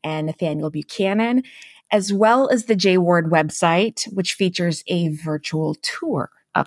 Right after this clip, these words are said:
the site. So I'll be coming back to those at the end of the episode. So for now,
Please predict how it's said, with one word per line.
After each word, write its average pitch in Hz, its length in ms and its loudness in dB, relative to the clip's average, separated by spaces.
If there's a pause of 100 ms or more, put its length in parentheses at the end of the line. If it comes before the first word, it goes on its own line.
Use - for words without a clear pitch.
the - 100 -4
site. - 520 -4
So 175 440 2
I'll 180 300 4
be 180 80 4
coming 185 280 2
back 165 200 0
to - 120 -4
those 151 260 2
at - 60 -10
the - 120 -4
end 143 160 -2
of 143 80 -4
the - 160 -8
episode. - 560 -12 (1400)
So - 220 0
for 294 200 2
now, 220 440 2